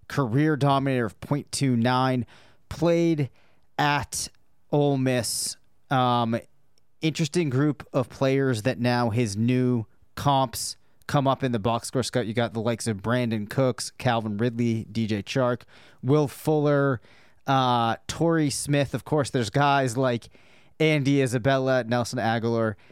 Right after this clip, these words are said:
Anthony Miller. Uh, but nonetheless, this definitely improved his stock in my mind. What did you think of this, this landing spot for him, Travis, and, and how strong of a prospect is he now that we know his draft capital?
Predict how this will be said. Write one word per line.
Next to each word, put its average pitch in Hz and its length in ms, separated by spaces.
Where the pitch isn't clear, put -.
Anthony 147 520
Miller. 120 500
Uh, 170 120
but 165 200
nonetheless, 175 480
this 131 160
definitely 143 640
improved 139 520
his 127 200
stock 135 400
in 123 100
my 120 140
mind. 135 300
What 175 80
did 143 160
you 139 60
think 123 200
of 107 60
this, 104 180
this 113 220
landing 113 260
spot 104 280
for 117 100
him, 104 80
Travis, 113 400
and, 107 240
and 123 160
how 127 300
strong 120 340
of 101 80
a 104 60
prospect 110 500
is 113 180
he 107 120
now 104 240
that 98 100
we 101 120
know 101 340
his 104 260
draft 101 300
capital? 92 400